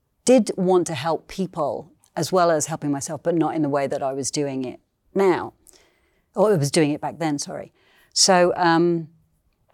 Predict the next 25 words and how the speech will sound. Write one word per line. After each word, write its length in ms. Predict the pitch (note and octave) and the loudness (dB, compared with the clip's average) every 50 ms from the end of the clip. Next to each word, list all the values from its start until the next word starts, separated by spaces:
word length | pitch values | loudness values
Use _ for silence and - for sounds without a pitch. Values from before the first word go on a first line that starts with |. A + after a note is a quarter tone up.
| _ _ _ _ _ - - _ - | _ _ _ _ _ -20 -20 _ 2
I, 720 | - F#3 F3 F3 F3 F3 F3 F3 E3+ E3+ E3+ F3 C3+ - _ _ _ _ _ _ _ _ _ _ _ _ _ _ _ _ _ _ _ _ _ _ _ - | 6 8 8 8 8 6 4 4 4 2 2 0 -4 -6 _ _ _ _ _ _ _ _ _ _ _ _ _ _ _ _ _ _ _ _ _ _ _ 2
I 120 | G3 G3 G3 | 2 2 2
found, 340 | - - - A#3 A3+ A#3 - | 2 0 2 2 2 4 2
I 120 | A3 G#3+ | 2 2
went 300 | G#3 G3+ A#3 C4 B3+ A3+ | 4 4 4 4 4 2
back 280 | - A#3 A#3 - - - | 0 -2 -2 -2 -4 -8
to 140 | - F#3+ E3 | -8 -4 -2
sound 720 | - - - G3 F#3 F#3 F3+ F3 E3 D3+ D3 C#3+ C#3+ D3+ | -2 -2 2 4 6 6 6 6 4 4 2 0 -2 -2
through, 880 | - - - E3 D#3 D#3 D3+ D3+ D3+ D3+ D3+ D3+ D3+ D3 D3 D3 D3 - - _ | -4 -8 -8 -6 -4 -4 -2 -2 -2 -4 -4 -4 -4 -6 -6 -6 -8 -10 -12 _
um, 600 | E3+ D#3 D3 C#3+ C#3+ C#3 C#3 C#3 C#3 C#3+ D3+ - _ _ _ _ _ _ _ _ _ _ _ _ _ _ _ _ _ _ _ _ _ _ _ _ - | -8 -6 -4 -4 -4 -2 -2 -2 -2 -2 -6 -8 _ _ _ _ _ _ _ _ _ _ _ _ _ _ _ _ _ _ _ _ _ _ _ _ -2
I, 200 | F3+ F3+ G3 - - | 0 2 2 2 2
I, 160 | G3 G3+ F#3 - - - | 0 -4 -4 -6 -4 0
I 100 | F#3+ F#3+ | 0 2
bought 220 | F3 C4 D#4 - | 4 4 6 4
a 60 | - | 4
keyboard, 540 | - - B3+ B3 D3+ C#3 A#2 - - - - - | 2 2 0 2 2 2 0 -2 -6 -10 -14 -8
and 160 | - D#3 D3 | -2 -2 0
so 140 | - F3 F3 | 0 0 -2
I 40 | F3 | -2
started 360 | - - A3+ A3+ G#3+ A3+ A3+ | 0 0 -2 0 -2 -2 -4
playing 180 | - F#3+ F3 E3+ | 2 4 4 4
around 240 | E3 D#3+ D#3 D#3 D#3 | 4 4 2 0 0
with 80 | D3 | 0
music 380 | D3+ E3 E3 D#3+ D3 E3 D3+ - | 2 2 2 2 0 -2 -6 -8
again, 560 | D#3 C3+ - C#3 B2+ B2 B2 B2+ B2+ D3+ - | -10 -8 -6 -4 -4 -4 -4 -4 -6 -8 -10